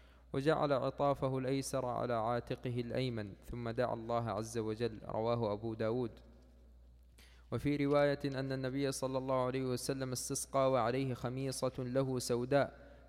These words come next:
فأراد أن يأخذ أسفلها فيجعله أعلاها، فثقلت عليه فقلبها الأيمن على الأيسر والأيسر على الأيمن. رواه أحمد وأبو داود.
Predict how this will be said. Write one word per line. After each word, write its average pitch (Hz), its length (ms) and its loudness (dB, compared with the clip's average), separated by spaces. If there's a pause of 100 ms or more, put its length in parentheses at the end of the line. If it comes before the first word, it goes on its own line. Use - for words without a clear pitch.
فأراد 156 420 4
أن 151 120 4
يأخذ 147 420 0
أسفلها 139 720 2
فيجعله 131 880 2
أعلاها، 113 640 2
فثقلت 113 840 -2
عليه 113 460 0
فقلبها 123 640 0
الأيمن 123 520 -2
على 113 240 0
الأيسر 113 540 -2 (420)
والأيسر 131 520 2
على 120 240 2
الأيمن. 123 500 -2 (220)
رواه 123 500 2
أحمد 117 320 -6
وأبو 113 380 0
داود. 110 400 -4